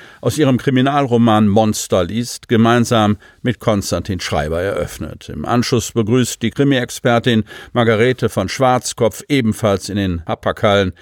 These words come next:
den schwedischen Bestseller-Autoren Arne Dahl, Stummer Schrei. Am fünften Oktober lädt die Stadtbibliothek Kinder zwischen sechs und neun Jahren zum Krimi-Zeichen-Workshop mit dem Cuxhavener Kinderbuchillustratoren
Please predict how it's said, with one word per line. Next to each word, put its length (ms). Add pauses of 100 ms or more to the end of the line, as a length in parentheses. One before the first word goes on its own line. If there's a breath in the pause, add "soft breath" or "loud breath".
den 140
schwedischen 560
Bestseller-Autoren 1040
Arne 320
Dahl, 440 (200)
Stummer 460
Schrei. 400 (280)
Am 200
fünften 480
Oktober 500
lädt 380
die 100
Stadtbibliothek 1080
Kinder 380
zwischen 340
sechs 380
und 160
neun 240
Jahren 340 (100)
zum 240
Krimi-Zeichen-Workshop 1400 (160 loud breath)
mit 100
dem 120
Cuxhavener 680
Kinderbuchillustratoren 1500